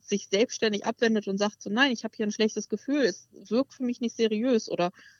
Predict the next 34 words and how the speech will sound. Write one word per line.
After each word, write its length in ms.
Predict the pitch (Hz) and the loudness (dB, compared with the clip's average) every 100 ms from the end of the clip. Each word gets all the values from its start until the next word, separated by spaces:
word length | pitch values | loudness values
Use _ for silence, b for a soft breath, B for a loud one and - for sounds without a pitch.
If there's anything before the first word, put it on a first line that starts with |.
| b b b _ - | b b b _ -2
ähm, 280 | 180 175 - | 0 0 2
wenn 120 | 190 | 4
man 100 | 202 | 4
zum 100 | 190 | 4
Beispiel 220 | 190 - 190 | 0 2 2
einen 100 | 202 | 4
Hund 140 | 202 | 2
aus 120 | 185 | -2
dem 80 | - | -4
Ausland 480 | - 302 277 226 196 - | -2 -2 0 0 -2 -2
holt, 380 | 156 151 135 - _ - | 2 2 2 -2 _ -6
so, 340 | 170 165 - b b b b | 0 2 0 b b b b
ähm, 200 | 170 165 | 2 2
es 140 | 165 - | 2 0
gibt 160 | 233 | 2
ja 100 | 208 | 4
viele, 240 | 202 214 190 | 4 6 6
die 120 | 185 | 4
eine 140 | 185 | 2
Direktadoption 840 | 170 - 254 - 185 180 - 175 165 | 2 2 2 2 2 2 0 -2 -2
aus 120 | 160 | 0
dem 80 | - | 4
Ausland 460 | 240 349 - 214 180 | 6 4 2 -4 -2
machen. 260 | 143 - - _ - _ _ _ _ _ - | -6 -8 -20 _ -20 _ _ _ _ _ -2
Wenn 160 | 165 226 | 4 4
man 140 | 254 | 4
sich 140 | 233 - | 2 0
schlecht 240 | 240 - | 0 0
beraten 520 | 226 220 247 302 294 | -2 2 2 0 -4
fühlt 320 | 254 - 180 - | -6 -2 -2 0
von 180 | 185 | -2
einem 140 | 180 190 | -2 -4
Verein 440 | 196 220 254 254 | -4 0 0 0
oder 240 | 190 196 | 0 0